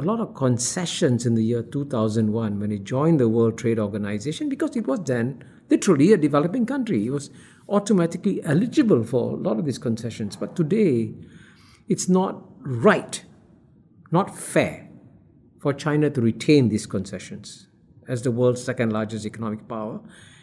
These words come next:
And actually, I think it'd be wiser for China to uni-, unilaterally give up some of these concessions. And in fact, you know, Hank Paulson, who is a former U S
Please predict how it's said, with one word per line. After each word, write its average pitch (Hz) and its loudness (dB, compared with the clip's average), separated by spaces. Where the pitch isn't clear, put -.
And 175 2
actually, 190 0
I 156 2
think 202 4
it'd 131 4
be 120 2
wiser 165 2
for 127 -2
China 147 0
to 143 -6
uni-, 131 6
unilaterally 226 6
give 104 -2
up - -12
some 143 2
of 117 4
these 120 0
concessions. 147 -2
And 311 0
in 233 0
fact, 330 -2
you 220 2
know, 247 2
Hank 180 2
Paulson, 160 2
who 135 4
is 127 -2
a 123 -4
former 143 -2
U 127 2
S 120 -4